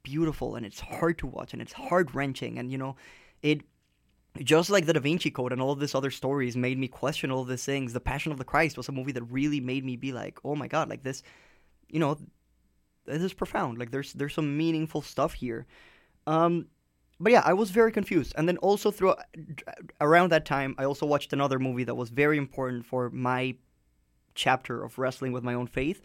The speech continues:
which was I watched, uh, Martin Scorsese's Silence. Have you watched Silence, Lily, by any chance? Or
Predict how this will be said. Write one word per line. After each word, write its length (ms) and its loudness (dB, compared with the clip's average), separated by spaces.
which 140 -2
was 140 2
I 120 6
watched, 380 4
uh, 80 -4
Martin 320 4
Scorsese's 600 0
Silence. 600 -8
Have 160 -8
you 80 -2
watched 200 -4
Silence, 380 -6
Lily, 200 -4
by 160 -6
any 100 -8
chance? 320 -12
Or 120 -12